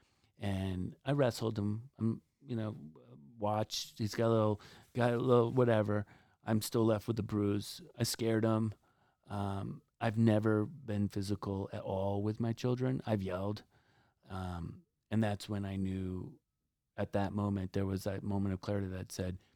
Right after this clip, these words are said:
"There's nothing I'm gonna be, I mean, I can love him, but I'm not gonna be able to help him." So I called up the insurance company. I asked for all the providers.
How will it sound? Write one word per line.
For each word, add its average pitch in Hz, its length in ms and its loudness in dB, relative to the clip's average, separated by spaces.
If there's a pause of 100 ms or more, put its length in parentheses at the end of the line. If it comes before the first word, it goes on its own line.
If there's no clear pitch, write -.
(600)
"There's 101 200 -2
nothing 101 560 2
I'm 90 140 -6
gonna 90 200 -8
be, 90 260 -8
I 110 40 -4
mean, 90 280 -4
I 107 100 -4
can 101 220 0
love 101 220 2
him, 104 320 0
but 98 160 -4
I'm 98 180 -4
not 95 200 -6
gonna 90 140 -8
be 90 120 -8
able 90 200 -10
to 90 60 -12
help 87 260 -12
him." - 160 -14 (560)
So - 120 -4
I 104 80 2
called 104 540 -2 (200)
up 104 220 -8
the 98 80 -4
insurance 95 460 0
company. 95 640 -6
I 95 120 -6
asked 95 260 -4
for 92 120 -4
all 101 200 -2
the 104 80 -2
providers. 101 760 -4